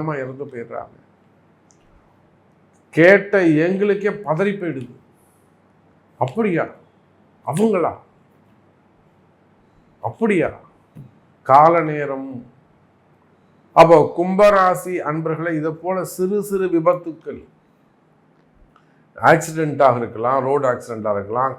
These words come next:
காரு டூ வீலர் ஆக்சிடென்ட்டாக இருக்கலாம், விபத்துக்களாக இருக்கலாம், வீட்டிலே கீழே விழுந்திருக்கலாம். லாரி ஏறணும், கார் ஏறணும் அவசியம் இல்லைங்க, வீட்டிலே கீழே விழுந்தா என்ன பண்ணுவீங்க?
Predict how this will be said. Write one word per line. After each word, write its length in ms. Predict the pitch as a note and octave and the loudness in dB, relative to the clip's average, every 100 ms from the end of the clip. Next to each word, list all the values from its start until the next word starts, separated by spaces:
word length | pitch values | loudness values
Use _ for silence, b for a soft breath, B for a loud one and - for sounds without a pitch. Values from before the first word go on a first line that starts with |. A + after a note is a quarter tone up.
| A2 | -6
காரு 280 | A2+ A2 A#2 A#2 | -4 -4 -8 -8
டூ 80 | C#3+ | -8
வீலர் 260 | C#3 C3 G#2 | -6 -4 -4
ஆக்சிடென்ட்டாக 560 | G2 A2+ G#2 G#2+ A2 G2+ | -6 -12 -12 -6 -6 -6
இருக்கலாம், 420 | F#2+ G2+ G#2 - C#2 G#2+ | -18 -12 -10 -8 -10 -10
விபத்துக்களாக 640 | C3+ D3 C3+ - A2 G2 G2+ | -8 -8 -12 -2 -2 -2 -8
இருக்கலாம், 360 | - G#2 B2 - b b b - | -18 -8 -8 -8 b b b -2
வீட்டிலே 360 | E3 F#3 F3 F3+ D#3 | -2 0 0 -2 0
கீழே 180 | D#3+ D#3 | 2 2
விழுந்திருக்கலாம். 680 | C#3+ C#3 B2+ A2+ B2 D3+ C#3+ - - _ _ _ _ _ _ - - - _ _ _ _ _ _ _ - F2+ - - | 0 -2 -4 -2 2 4 2 -4 -18 _ _ _ _ _ _ -18 -18 -18 _ _ _ _ _ _ _ -20 -18 -16 0
லாரி 300 | G#2 C3 D#3+ D#3+ D3 | 6 8 8 4 2
ஏறணும், 300 | D3 D#3+ D#3+ | 0 -2 -4
கார் 240 | C3+ D#3+ E3 D3+ | 4 4 6 0
ஏறணும் 300 | C#3 D3 C3+ | -2 -4 -6
அவசியம் 280 | C#3 D3 | -6 -8
இல்லைங்க, 240 | C3 B2+ C#3+ D3 C#3+ | -6 -6 -2 -2 0
வீட்டிலே 340 | F#3+ F#3 G3+ F3+ | -2 -2 -4 -2
கீழே 180 | F#3 F#3 | 0 0
விழுந்தா 260 | E3+ E3+ E3+ | -2 -4 -4
என்ன 120 | E3+ | -4
பண்ணுவீங்க? 360 | D#3+ B2 A2+ | -6 -6 -8